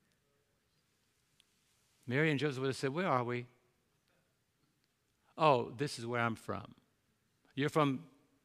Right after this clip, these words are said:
the city of David?" "This is my region. Those are my angels. That's all mine." God does things in an amazing way.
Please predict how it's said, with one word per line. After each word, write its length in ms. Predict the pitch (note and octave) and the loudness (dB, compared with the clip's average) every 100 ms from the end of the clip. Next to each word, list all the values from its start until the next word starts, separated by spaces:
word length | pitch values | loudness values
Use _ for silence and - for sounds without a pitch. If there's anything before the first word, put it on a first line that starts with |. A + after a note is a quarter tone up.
| _ | _
the 100 | C#3+ | -6
city 220 | - C#3+ | -2 2
of 100 | C#3 | 2
David?" 380 | C#3+ D3 D3 C#3 - _ _ _ _ - | 2 2 0 -8 -18 _ _ _ _ -8
"This 240 | B2 C3+ | -4 -4
is 140 | A2+ G#2+ | -4 -2
my 160 | B2+ | 0
region. 480 | B2 A#2 G2 - - _ _ _ _ _ _ _ _ _ _ - | 0 0 -4 -8 -18 _ _ _ _ _ _ _ _ _ _ -2
Those 240 | C3 C3 | 0 0
are 40 | |
my 180 | B2 B2 | 2 2
angels. 640 | A#2 G#2+ F#2 - - - - _ _ _ _ _ _ _ _ _ _ _ _ _ _ _ _ _ _ _ - | 2 -2 -4 -12 -18 -20 -20 _ _ _ _ _ _ _ _ _ _ _ _ _ _ _ _ _ _ _ -8
That's 240 | B2 - | -6 -6
all 320 | C#3 B2 C3+ | -2 2 2
mine." 380 | A#2+ F#2+ - - - _ _ _ _ _ _ _ _ _ _ _ - | 0 -2 -6 -16 -20 _ _ _ _ _ _ _ _ _ _ _ -4
God 320 | C3 C#3+ B2+ | 2 4 4
does 240 | C3+ B2+ | 2 0
things 360 | - C#3 B2+ B2 | -2 0 0 -2
in 80 | A#2 | -2
an 60 | |
amazing 440 | A#2 B2+ B2+ B2+ A#2 | 0 2 0 -2 -2
way. 380 | B2 A#2 G2+ | 0 2 0